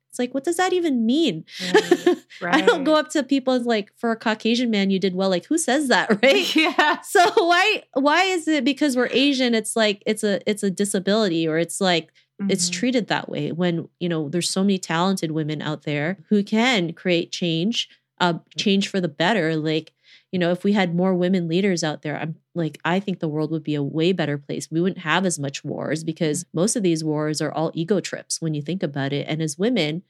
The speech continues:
Speaker 1: women mostly would hash it out until they
Speaker 2: Mm-hmm.
Speaker 1: find a solution, right?
Speaker 2: Mm-hmm.
Speaker 1: Most, most of the time. So, yeah.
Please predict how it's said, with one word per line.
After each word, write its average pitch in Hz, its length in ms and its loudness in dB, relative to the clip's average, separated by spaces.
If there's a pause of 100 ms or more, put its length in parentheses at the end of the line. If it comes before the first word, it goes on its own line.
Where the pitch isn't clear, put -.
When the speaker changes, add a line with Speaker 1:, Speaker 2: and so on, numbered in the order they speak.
(240)
Speaker 1:
women 320 340 2
mostly 262 360 2
would 190 260 0 (140)
hash 190 400 0
it 170 40 0
out - 200 -2 (200)
until 175 320 -4
they 165 120 -4
Speaker 2:
Mm-hmm. 165 60 -10
Speaker 1:
find - 200 -8
a 147 60 -8
solution, - 520 -8 (200)
right? 165 300 -2
Speaker 2:
Mm-hmm. 175 460 -8
Speaker 1:
Most, 202 380 0
most 175 280 -2
of - 40 -8
the - 60 -8
time. - 380 -14
So, - 420 -8 (120)
yeah. 151 220 -6